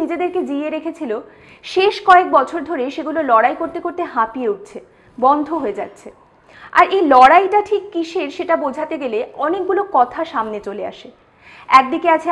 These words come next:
আধুনিকীকরণ, আরেকদিকে আছে ঐতিহ্য। একদিকে আছে নস্টালজিয়া, আরেকদিকে আছে সামনে এগিয়ে চলার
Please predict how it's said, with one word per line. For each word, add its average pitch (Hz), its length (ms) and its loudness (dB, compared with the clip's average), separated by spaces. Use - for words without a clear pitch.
আধুনিকীকরণ, 269 640 -2
আরেকদিকে 220 440 -4
আছে 208 120 -12
ঐতিহ্য। 190 320 -16
একদিকে 320 360 0
আছে 320 120 -4
নস্টালজিয়া, 294 580 0
আরেকদিকে 277 460 0
আছে 269 200 -8
সামনে 339 360 4
এগিয়ে 269 280 -6
চলার 254 240 4